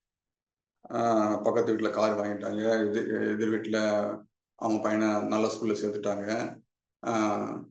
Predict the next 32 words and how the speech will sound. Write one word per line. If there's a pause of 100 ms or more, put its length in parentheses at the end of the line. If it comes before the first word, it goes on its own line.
(340)
அவன்
அந்த
பையனுக்கு
கல்யாணம்
ஆயிடுச்சு, (220)
இப்படின்னு (100)
பார்த்து
நம்ம
பொறாமப்படுறது
எதுக்குன்னா, (580)
so (1800)
அவங்கெல்லாம்
இதெல்லாம்
ரைட்,
அந்த
ரைட்
ஆங்கிள்,
ரைட்
ஃபேஸ்ல
போயிட்டு
இருக்காங்க, (920)
எனக்கு
இந்த (300)
ஏஜ்
ஆனாலும்
நான்
வந்து
இந்த,
அந்த
ஏஜ்
குரூப்
பையனோட